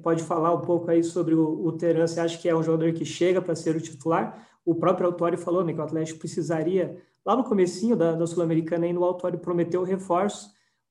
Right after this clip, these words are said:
O, de lá pra cá, o Atlético não contratou ninguém ainda, né? Só tinha contratado o Marcinho e o Matheus Babi.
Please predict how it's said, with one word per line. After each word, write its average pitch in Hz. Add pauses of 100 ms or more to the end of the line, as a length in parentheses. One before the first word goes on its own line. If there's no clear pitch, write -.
O, 160
de 156
lá 165
pra 165
cá, 165
o -
Atlético 175
não 175
contratou 185
ninguém 208
ainda, 160
né? 143
Só 160
tinha 165
contratado 160
o 156
Marcinho 160
e -
o -
Matheus 160
Babi. 170